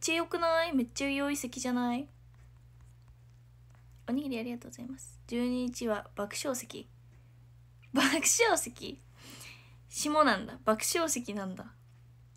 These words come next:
ちょっと楽しみにしとこう。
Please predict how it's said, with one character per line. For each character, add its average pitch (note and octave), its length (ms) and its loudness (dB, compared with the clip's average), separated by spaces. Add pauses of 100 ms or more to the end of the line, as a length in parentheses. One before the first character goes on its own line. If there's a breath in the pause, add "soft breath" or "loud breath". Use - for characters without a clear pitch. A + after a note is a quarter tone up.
(500 soft breath)
ち A#3+ 100 -10
ょ - 20 -8
っ A#3+ 40 -16
と - 160 -6
楽 A3 100 2
し A#3 140 -4
み G3+ 80 -4
に F3+ 80 -8
し - 80 -10
と - 100 -16
こ - 160 -16 (2250 soft breath)
う。 - 40 -20